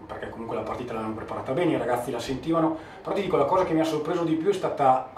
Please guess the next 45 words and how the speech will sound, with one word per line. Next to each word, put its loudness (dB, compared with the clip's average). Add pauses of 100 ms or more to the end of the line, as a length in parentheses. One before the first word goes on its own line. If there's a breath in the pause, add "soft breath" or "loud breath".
(140)
alcune 0
trame 4
di 0
gioco, -6
alcune -2
belle 4
giocate, 6 (260 loud breath)
che -18
come -2
diciamo 0
prima 2
in -2
un -6
campo 0
di 0
questo -4
tipo -2
sono -2
sempre, -2
sempre -2
difficili. -8 (400 loud breath)
I 0
ragazzi 6
ci -4
hanno 0
provato, 6
qualcuno -6
è -6
venuto, -4
qualcuno -2
meno, 2
ma 0
direi 2
che -4
comunque 0 (360 loud breath)
ci -16
sono -6
state 0
tre 4
o 6
quattro 4
azioni 0 (420)
veramente, 0
veramente -2 (160)
belle. -8